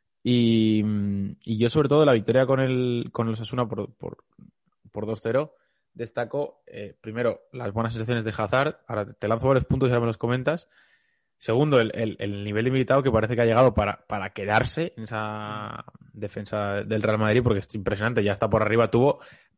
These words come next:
le conté hasta tres ocasiones antes de meter el gol, bastante claras todas, o sea que, que demostró un poderío impresionante. Y luego, sobre todo, me voy a quedar con los canteranos, ¿no? Especialmente con Antonio Blanco, que me encantó, hizo un partidazo, y luego vimos también a Miguel Gutiérrez y,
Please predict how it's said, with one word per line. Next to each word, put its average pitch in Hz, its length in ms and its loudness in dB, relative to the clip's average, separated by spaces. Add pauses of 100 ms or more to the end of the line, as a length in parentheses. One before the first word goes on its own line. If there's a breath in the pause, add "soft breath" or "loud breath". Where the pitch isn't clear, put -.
(320)
le 113 140 0
conté 107 280 0
hasta 139 220 -2
tres 139 220 0
ocasiones 147 480 -2
antes 135 240 -2
de 147 80 0
meter 123 200 0
el 104 60 0
gol, 127 360 0
bastante 113 420 -6
claras 117 300 2
todas, 107 300 0
o - 100 -20
sea 107 180 -8
que, 95 300 -12 (580 soft breath)
que 104 120 -14
demostró 104 360 -8
un 107 80 -6
poderío 120 320 2
impresionante. 113 640 -2 (400 soft breath)
Y 113 80 0
luego, 113 240 4
sobre 127 200 2
todo, 120 200 2
me 123 60 0
voy - 20 2
a - 20 2
quedar 117 160 2
con 127 80 2
los 120 80 -2
canteranos, 110 480 -4
¿no? 113 140 -6
Especialmente 107 400 -6
con 117 100 -2
Antonio 110 280 -6
Blanco, 113 300 -4
que 101 140 -8
me 98 160 -10
encantó, 123 580 -2 (220 loud breath)
hizo 117 220 -6
un 107 160 -6
partidazo, 113 640 0 (320 soft breath)
y 123 100 -6
luego 113 220 4
vimos 117 160 0
también 117 180 2
a 113 60 2
Miguel 110 220 2
Gutiérrez 113 500 2
y, 104 360 -2